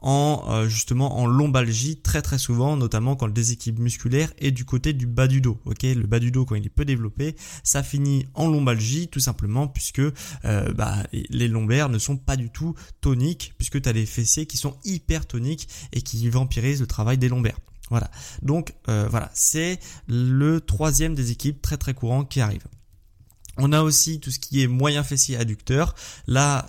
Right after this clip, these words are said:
c'est des causes de pubalgie, euh, et c'est des mouvements qui sont contraires, ok ? Donc là, ils font pas le même mouvement, ils font des mouvements contraires, mais généralement, ça vient déséquilibrer le bassin,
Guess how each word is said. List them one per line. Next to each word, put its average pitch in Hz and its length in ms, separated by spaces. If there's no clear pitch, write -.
c'est - 300
des 127 100
causes 127 360
de 139 100
pubalgie, 127 680
euh, 104 160
et 104 60
c'est 135 200
des 131 80
mouvements 135 340
qui 131 160
sont 117 160
contraires, 139 640
ok ? 110 240
Donc 117 160
là, 123 120
ils 110 80
font 104 160
pas 147 120
le 143 100
même 135 80
mouvement, 127 260
ils 120 60
font 110 120
des 107 80
mouvements 117 300
contraires, 135 440
mais 139 100
généralement, 123 460
ça 123 140
vient 120 140
déséquilibrer 123 720
le 107 60
bassin, 131 440